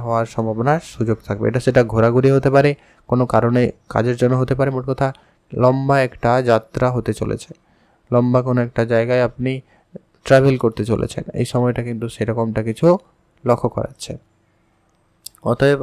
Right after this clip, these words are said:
আপনাদের জন্য যদি ধর্মীয় যাত্রা হয়ে থাকে, ধর্মীয় জায়গায় কোনো যেতে চান, তো সময়কালটা অত্যন্ত শুভ যাচ্ছে। অবশ্যই আপনারা যান, সময় কাটান, এতে আপনার মন ভালো থাকবে, এতে আপনি ডিসিশন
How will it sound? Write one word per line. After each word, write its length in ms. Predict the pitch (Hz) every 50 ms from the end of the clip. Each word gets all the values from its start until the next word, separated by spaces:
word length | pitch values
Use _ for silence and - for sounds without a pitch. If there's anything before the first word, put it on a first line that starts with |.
| - 120
আপনাদের 280 | - - 131 127 123 120
জন্য 160 | 131 127 127 120 123
যদি 160 | 120 123 131 127 - _ - - - - - - _ _
ধর্মীয় 340 | 117 123 127 135 139 151 151 147
যাত্রা 220 | 143 139 - 139 135 135
হয়ে 140 | 135 131 127
থাকে, 200 | 135 139 - - 139 123
ধর্মীয় 280 | 131 127 123 127 131 131 131
জায়গায় 260 | 123 123 123 131 127
কোনো 160 | 123 131 123 120 120
যেতে 160 | 110 113 127 120 -
চান, 140 | 139 139 143 131
তো 80 | 135 123
সময়কালটা 540 | - - 123 123 131 127 131 127 123 - 120
অত্যন্ত 380 | 117 - _ - 127 123 123 - 123 - -
শুভ 140 | - 117 117 123
যাচ্ছে। 220 | 120 120 - - - 151
অবশ্যই 420 | 139 113 110 113 113 - - 135 123
আপনারা 240 | - - 120 113 117 110 107
যান, 160 | 113 117 135 139 139 135 -
সময় 220 | - 120 113 117 -
কাটান, 240 | 117 120 135 139 139 143 - _ _ _ _ _ - - _ _ -
এতে 140 | 147 139 160
আপনার 220 | 151 - - 139 127 123
মন 120 | 120 120 120
ভালো 180 | 120 123 120 117 -
থাকবে, 240 | 123 113 117 117 117 113
এতে 160 | 110 - 113 110
আপনি 280 | 107 110 - - 127 147 170 - _ _ _ _ _ _
ডিসিশন 420 | 120 113 120 135 151 143 143 139